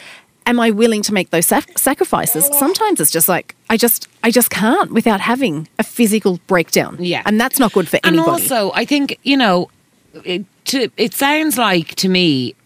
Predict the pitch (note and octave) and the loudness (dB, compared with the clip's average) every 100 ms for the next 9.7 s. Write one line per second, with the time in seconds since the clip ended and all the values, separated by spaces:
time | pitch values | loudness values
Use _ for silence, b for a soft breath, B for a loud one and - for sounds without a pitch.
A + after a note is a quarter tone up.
0 | - F3+ F#3 G#3 G#3 G#3+ G#3 - F#3 F#3 | -8 -2 0 0 0 0 0 0 2 2
1 | D#3 F#3+ F#3+ F3+ F#3+ F3 D#3+ G3 E3+ F#3+ | 2 2 2 0 -2 -2 -2 -2 -2 -2
2 | G#3 A3 F3+ E3+ G3 G#3 F3 D#3+ D3 C#3+ | -2 -2 0 0 0 -2 0 0 0 0
3 | D#3+ D3 F3+ F3+ G#3+ A#3 A#3 A3+ G3+ B3+ | 0 0 -2 -2 -2 -4 -4 -4 -2 -2
4 | C4+ B3 C4 A#3 - F3 G3+ - F#3+ F#3+ | -2 -4 -2 -4 -2 0 0 -2 -2 0
5 | G3+ E3 F#3 F3 C#3+ - - - G#3 - | 0 2 2 0 -2 -8 -12 -6 -6 -2
6 | G#3+ G#3 G3 G3 A#3+ C4 - A3 F#3+ D#3+ | -2 -2 -2 0 0 -2 -6 -2 0 0
7 | D#3 C#3 B B B B F3+ F3+ E3+ E3 | -4 -6 B B B B 0 2 2 0
8 | D#3+ - _ G3 F#3 F3 - G3+ A#3+ A3+ | -2 -4 _ 0 2 2 2 0 0 -2
9 | - - F3+ D#3 D3 C#3+ | -4 -2 -2 0 -2 -6